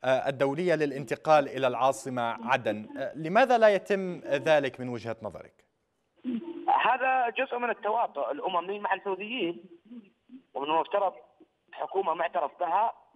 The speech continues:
Speaker 2: أن يتم التعاون معها وليس مع الطرف الانقلابي.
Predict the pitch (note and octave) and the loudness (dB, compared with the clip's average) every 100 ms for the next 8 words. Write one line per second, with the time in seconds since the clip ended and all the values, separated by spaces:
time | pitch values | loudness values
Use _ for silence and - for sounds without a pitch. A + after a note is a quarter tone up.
0 | _ - E3+ F3 G#3+ G3 F3+ G#3+ G#3+ A#3+ | _ -12 -10 -4 -4 -2 0 0 0 0
1 | G3 C#3 A3+ B3 G3+ F#3+ G#3+ A3+ A3+ - | 2 2 0 -2 -4 0 0 0 -4 -2
2 | G#3 F#3+ A3 A3 G#3 F#3 - | -2 0 -2 -2 0 0 -2